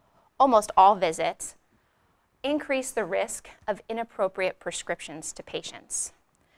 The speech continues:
These are prescriptions that are potentially dangerous for the patient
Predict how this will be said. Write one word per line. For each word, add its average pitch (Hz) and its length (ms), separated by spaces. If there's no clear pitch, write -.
These 247 140
are 262 100
prescriptions 226 600
that 180 120
are 170 200
potentially 220 400
dangerous 208 480
for 214 100
the 226 100
patient 254 500